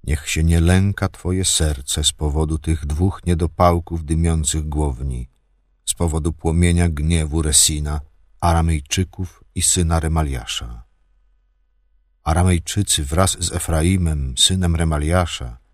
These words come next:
spiskują przeciw tobie. Mówią: „Wyruszmy przeciw Judzie, najedźmy ją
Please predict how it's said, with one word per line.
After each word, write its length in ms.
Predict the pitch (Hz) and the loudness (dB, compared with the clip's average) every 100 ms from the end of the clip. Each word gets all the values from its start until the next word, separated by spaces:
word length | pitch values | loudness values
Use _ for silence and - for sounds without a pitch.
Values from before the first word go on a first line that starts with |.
| _ | _
spiskują 800 | - - - - - 95 95 95 | -8 -6 -2 -2 0 2 4 2
przeciw 420 | - 82 - 82 | 0 -6 -6 -10
tobie. 520 | - 78 64 58 58 60 _ _ _ _ _ _ | -6 -6 -4 -10 -16 -20 _ _ _ _ _ _
Mówią: 600 | - 78 82 82 82 85 82 _ - | -6 -2 0 2 2 2 0 _ -10
„Wyruszmy 580 | 67 87 95 - - 104 | -2 2 2 0 -2 -2
przeciw 400 | - 90 80 - | -2 -4 -6 0
Judzie, 500 | 92 98 92 101 110 _ _ - | 0 2 0 -2 -4 _ _ -2
najedźmy 640 | 80 82 90 - 92 90 | 0 4 2 2 0 2
ją 240 | 95 101 | 2 0